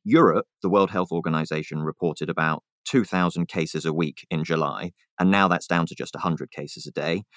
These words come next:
In the Americas, numbers have dropped by over half, and in the U S in particular, uh, it was about four hundred cases a day in August, and now it's just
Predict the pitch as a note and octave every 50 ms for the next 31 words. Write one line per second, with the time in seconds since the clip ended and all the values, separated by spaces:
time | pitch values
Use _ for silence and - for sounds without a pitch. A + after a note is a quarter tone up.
0 | - - - _ _ _ _ A#2 A2 A2 G#2+ G#2+ G#2+ A#2+ C3 C3+ B2 - - A#2
1 | G#2+ F#2 - G2+ G2+ G2+ F#2 F#2 F2 - D#2+ - - - F#2+ - - - - -
2 | _ _ _ - E2+ D#2+ E2 E2 - G2 F#2+ F2 D#2 E2 - A2 G2 D#2+ D#2 D#2
3 | - - - F2+ F2 E2+ E2+ G2 G#2+ F#2+ F#2 - - F2+ E2+ - - - - -
4 | - F2 D#2+ C#2+ C#2 D2+ D#2+ - _ _ _ _ _ _ _ _ _ - F2+ F2
5 | E2+ - - F#2+ F2 - - - F2+ - - - B2+ A2 G2 G2+ F#2 E2+ E2+ -
6 | - F2+ E2 - - D#2+ E2+ E2 E2+ D#2+ D#2 D#2+ D#2+ F#2+ G2 F2 D#2+ - B1 E2+
7 | - - - F2 D#2+ D#2 E2 D#2+ D#2 D2 - - - - C#2+ - - - - _